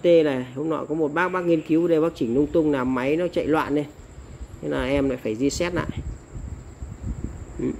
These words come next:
thời điểm này là hai mươi hai giờ năm mươi ngày mùng chín tháng chín năm hai nghìn không trăm hai mươi hai. Rồi, ở đây là các cái mục cài đặt đấy,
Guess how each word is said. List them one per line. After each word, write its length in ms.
thời 140
điểm 260
này 260
là 200
hai 180
mươi 80
hai 240
giờ 460
năm 180
mươi 360
ngày 200
mùng 160
chín 240
tháng 140
chín 260
năm 180
hai 180
nghìn 220
không 200
trăm 280
hai 200
mươi 140
hai. 280
Rồi, 200
ở 100
đây 160
là 100
các 200
cái 100
mục 160
cài 140
đặt 180
đấy, 120